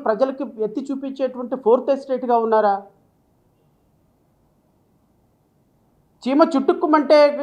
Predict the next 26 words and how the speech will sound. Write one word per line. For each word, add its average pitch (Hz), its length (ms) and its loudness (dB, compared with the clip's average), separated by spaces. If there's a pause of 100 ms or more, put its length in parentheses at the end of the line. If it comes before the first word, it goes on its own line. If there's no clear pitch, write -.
(160)
ఇంతకుముందు 254 560 -2
పెద్ద 254 180 2
పెద్ద 233 240 0
బ్యానర్ 226 320 8
హెడ్డింగ్లు 233 380 2
వేసేటువంటి 214 560 -2 (500)
ఆంధ్రజ్యోతి 240 540 2
కావచ్చు, 220 280 4 (120)
ఈనాడు 220 320 6
కావచ్చు, 208 360 0 (360)
ఎందుకు 277 260 -2 (160)
రాష్ట్ర 269 340 6
ప్రభుత్వం 262 460 -4
చేసేటువంటి 247 520 -6 (440)
దమన 226 240 6 (100)
నీతి 254 240 -2
మీద 254 120 -4 (100)
మీరు 233 180 -4 (300)
ప్రశ్నించటం 254 600 -6
లేదు, 277 120 2 (100)
ఆర్టికల్స్ 262 460 2
రాయటం 233 400 -2
లేదు? 214 180 -8 (1800)
అంటే 214 200 2 (180)
సెలెక్టివ్గా, 247 720 2 (160)
సెలెక్టివ్ 233 420 0